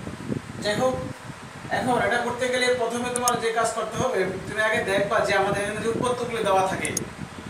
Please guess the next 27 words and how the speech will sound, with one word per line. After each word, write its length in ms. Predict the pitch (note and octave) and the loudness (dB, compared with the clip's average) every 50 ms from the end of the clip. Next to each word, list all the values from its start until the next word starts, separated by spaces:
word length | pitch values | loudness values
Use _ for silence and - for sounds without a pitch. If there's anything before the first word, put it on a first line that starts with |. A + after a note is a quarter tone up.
| - | -8
সেই 180 | - A3+ A3+ A3+ | -4 0 2 4
উপাত্তগুলোর 580 | A3+ A3+ A#3 A#3 A#3 A#3 A3+ A#3 A3+ A3+ A3+ G#3 | 4 4 4 2 2 0 0 0 0 0 0 0
মধ্যে 320 | G#3 G#3 G3+ F3+ - G3 G3+ G#3 | 0 -2 -2 0 -2 0 0 0
সর্বোচ্চ 480 | - - - A3+ - - B3 B3+ B3 - | -2 0 0 2 2 2 0 -2 -2 -2
কত 220 | A#3+ - B3 B3 B3 | -2 0 0 0 2
আমাদের 280 | B3 A#3 - - - E3+ | 2 2 2 2 0 0
দেওয়া 200 | F#3 F3+ F3 E3+ - | 2 4 4 4 4
আছে 200 | - - - - - - - - - - - - - - - D#3+ | 4 2 -2 -4 -6 -8 -6 -6 -8 -8 -8 -10 -10 -8 -4 -4
নম্বর 300 | F3+ F3+ F3 D#3 C3+ - - - - - - | -2 -2 -2 -2 -4 -4 -6 -8 -8 -6 -6
আর 80 | E3 D#3+ - | -4 -2 -2
সর্বনিম্ন 360 | F#3+ F#3+ G#3+ G#3+ - A3 - A3 - | -2 -2 -2 -2 -2 -4 -4 -2 -2
কত 80 | - - - | -2 -2 0
দেওয়া 200 | F3 D#3+ D3+ D3+ | 2 4 4 4
আছে। 140 | - - - - - - - - - - - - - - - - - | 2 0 -2 -6 -8 -10 -10 -12 -12 -12 -12 -12 -12 -12 -12 -8 -6
তাহলে 160 | G#3 G#3 - | -2 0 0
আমরা 200 | - A3 A#3+ A#3 G3 G#3+ | 2 2 0 2 2 2
দেখলাম 240 | G#3+ A3 A#3+ A#3+ A#3 A#3 | 2 2 2 2 2 0
যে 60 | - - | 0 -2
সর্বোচ্চ 380 | - A3 A3+ A3 A#3 A#3+ - A#3 | -2 -4 -2 -2 -2 -2 0 0
আমার 240 | A3+ A3+ A3 G#3+ | 0 0 0 2
দেওয়া 180 | G#3+ G#3 G#3+ A3 | 4 4 4 4
আছে 120 | A3 A3 A3 | 2 0 -2
এখানে 200 | - A3+ A3 - - - | -4 -4 -4 -2 -2 0
ছিয়ানব্বই, 540 | A#3 G#3+ G#3 G#3 G#3 - G#3+ A3 A#3 B3+ C4 - - - - - - - - - - - - - - - - | 2 4 4 4 2 0 2 2 2 2 2 -2 -4 -6 -8 -10 -10 -12 -12 -10 -10 -10 -10 -10 -10 -6 -4
আর 180 | - - - E3+ F3 - | 0 0 0 0 0 -2
সর্বনিম্ন 360 | G#3 G#3+ G#3+ G#3+ G#3+ A3 A3+ A3+ | 0 0 0 -2 -2 -2 0 0
আছে 140 | G#3 - | 0 2